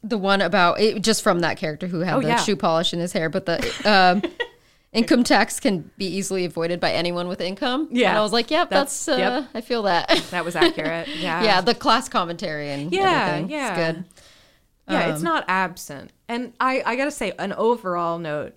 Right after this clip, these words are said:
Speaker 2: I think it was very refreshing that Harry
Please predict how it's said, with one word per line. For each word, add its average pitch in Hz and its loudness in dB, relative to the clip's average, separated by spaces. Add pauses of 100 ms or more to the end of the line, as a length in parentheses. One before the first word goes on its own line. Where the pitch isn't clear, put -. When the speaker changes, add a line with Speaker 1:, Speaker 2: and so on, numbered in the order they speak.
(120)
Speaker 2:
I 180 -2
think 190 -8
it 170 -8
was 156 -10
very 202 -2
refreshing 156 -8 (460)
that 165 -2
Harry 185 0